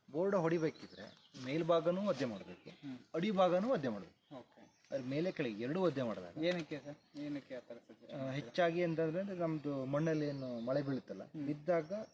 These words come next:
Speaker 1: ಆ ಫಂಗಸ್ನ ಸ್ಪೋರಸ್‌ಗಳು ಮೇಲೆ ಸಿಡಿಯುತ್ತೆ.
Speaker 2: ಓಕೆ, ರೈನ್ ಸ್ಪ್ಲಾಶ್ ಆಗೋದ್ರಿಂದ
Speaker 1: ರೈನ್ ಸ್ಪ್ಲಾಶ್ ಸಿಡಿತದೆ, ಅದು ಅಡಿಮಖನಾಗಿ ಫಸ್ಟ್ ಅಫೆಕ್ಟ್ ಆಗುತ್ತೆ.
Speaker 2: ಓಕೆ.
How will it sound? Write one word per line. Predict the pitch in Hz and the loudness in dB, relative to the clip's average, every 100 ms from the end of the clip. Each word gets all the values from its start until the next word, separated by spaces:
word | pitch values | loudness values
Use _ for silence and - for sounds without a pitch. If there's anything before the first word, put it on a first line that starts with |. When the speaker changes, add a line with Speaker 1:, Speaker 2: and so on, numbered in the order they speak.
| _ 147 | _ -8
Speaker 1:
ಆ | |
ಫಂಗಸ್ನ | 143 - 156 165 - 165 | -6 -4 0 -2 -2 -8
ಸ್ಪೋರಸ್‌ಗಳು | - - 170 170 - 185 | -8 -2 0 0 -2 -2
ಮೇಲೆ | 170 143 - | -2 -2 0
ಸಿಡಿಯುತ್ತೆ. | 175 175 - _ - 127 | 0 0 -2 _ -18 -16
Speaker 2:
ಓಕೆ, | 117 131 | -12 -8
ರೈನ್ | 123 139 147 | -2 0 0
ಸ್ಪ್ಲಾಶ್ | - 143 135 135 | -2 -4 -4 -6
ಆಗೋದ್ರಿಂದ | 127 127 123 | -6 -6 -2
Speaker 1:
ರೈನ್ | 151 | -2
ಸ್ಪ್ಲಾಶ್ | 123 143 196 170 135 | 2 2 2 2 2
ಸಿಡಿತದೆ, | 156 - 113 - | 2 0 -4 -4
ಅದು | - 165 190 143 | -2 0 0 2
ಅಡಿಮಖನಾಗಿ | 156 190 196 185 185 196 | 2 4 2 2 -2 -2
ಫಸ್ಟ್ | 180 151 139 | -2 -2 -2
ಅಫೆಕ್ಟ್ | 143 - 110 | -4 -6 -8
ಆಗುತ್ತೆ. | 95 - _ | -10 -18 _
Speaker 2:
ಓಕೆ. | 135 | -18